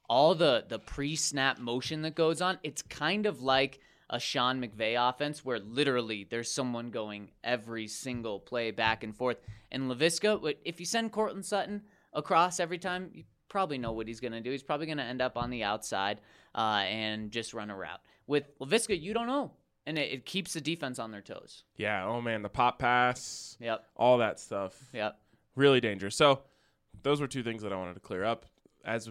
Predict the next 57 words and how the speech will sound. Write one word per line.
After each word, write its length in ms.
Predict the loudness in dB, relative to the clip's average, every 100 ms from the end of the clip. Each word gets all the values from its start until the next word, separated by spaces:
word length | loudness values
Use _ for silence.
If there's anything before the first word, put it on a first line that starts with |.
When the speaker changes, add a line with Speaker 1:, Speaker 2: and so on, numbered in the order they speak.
| -14
Speaker 2:
you 200 | -10 -6
know, 100 | -4
when 140 | -2
we, 400 | 0 2 2 0 -6 _ _ _
it 40 | 8
wasn't 240 | 8 8
an 100 | 2
instant 400 | -4 -6 -6 -4
reaction, 640 | 2 4 4 0 -6 -8 -12 -20 -20 -8
but 280 | 0 2 0
it, 200 | -4 -10 -20 _ _ -6
we 160 | 0 8
had, 200 | 8 8
I 120 | 6
mean, 280 | 2 -2 -6 -14 _ _ _ -14 -14 -14 _ 0
we 120 | 4
hadn't 180 | 4 4
had 120 | 0
time 240 | 2 2
to 120 | -2
really, 440 | -2 6 10 10 10
really 240 | 8 6
know 260 | 4 4 2
exactly 400 | 0 -2 -2 -2
what 80 | -2
Pat 160 | 0 0
Shurmur 200 | -2 -4
is 60 | -4
gonna 140 | -4
do. 100 | -2
And 80 | -2
if 100 | 4
you 140 | 8 12
wanna 180 | 12
know 140 | 10 8
exactly 840 | 4 -4 2 6 6 6 0 0 -2 _ _
what 220 | 6 6
Pat 220 | 6 2 0
Shurmur 320 | -4 -6 -6
is 100 | -6
going 220 | -6 -6
to 80 | -6
do, 80 | -4
Speaker 1:
Yes. 440 | -4 -6 -14 -12 -4
Speaker 2:
then 120 | 8
go 100 | 12
on 160 | 12
to 80 | 8
the 160 | 2 0
D 160 | -2
N 140 | -4 -2
V 100 | 0
R 140 | 0
dot 180 | 0 -2
com 240 | -4 -4
right 120 | -4 -4
now 240 | -4